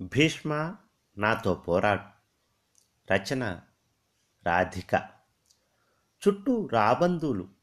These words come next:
నా చావు కోసం ఎదురు చూస్తూ ఉన్నాయి. కొన్ని నాపై వాలి నన్ను పరీక్షిస్తున్నాయి. నా కళ్ళు తెరవాలని ఉంది. కాసేపట్లో వదిలి వెళ్ళబోయే ఈ ప్రపంచాన్ని కళ్ళారా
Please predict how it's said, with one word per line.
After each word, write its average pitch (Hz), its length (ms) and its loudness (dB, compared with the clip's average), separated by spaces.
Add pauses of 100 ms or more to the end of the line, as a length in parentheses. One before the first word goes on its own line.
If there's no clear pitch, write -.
(280)
నా 104 260 2 (100)
చావు 196 200 4
కోసం 110 500 -6
ఎదురు 98 300 -2
చూస్తూ 110 420 -2
ఉన్నాయి. 85 320 0 (680)
కొన్ని 92 460 -4 (200)
నాపై 85 480 -2
వాలి 98 500 2 (240)
నన్ను 92 260 2
పరీక్షిస్తున్నాయి. 85 960 -4 (640)
నా 104 420 2
కళ్ళు 135 220 6
తెరవాలని 127 640 0
ఉంది. 87 460 -8 (800)
కాసేపట్లో 101 840 0
వదిలి 87 460 -2
వెళ్ళబోయే 98 600 2
ఈ 90 300 -4
ప్రపంచాన్ని 110 920 -4
కళ్ళారా 95 720 -8